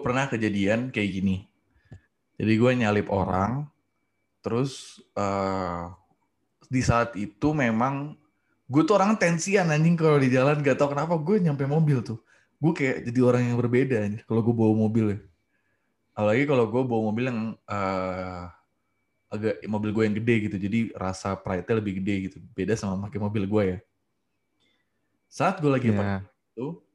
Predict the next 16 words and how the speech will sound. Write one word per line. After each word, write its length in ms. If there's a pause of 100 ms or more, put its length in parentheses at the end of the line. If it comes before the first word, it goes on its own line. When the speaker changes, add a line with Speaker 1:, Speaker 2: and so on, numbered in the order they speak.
(420)
Speaker 1:
gue 180
ny-, 220 (140)
gue, 260 (1000)
eh, 680
mau 200
nyalip, 520 (920)
cuman 640 (1300)
gue 160
udah 80
sen, 400
jadi 160
gue 240
udah 40
dilewatin 440
berapa 320
mobil 320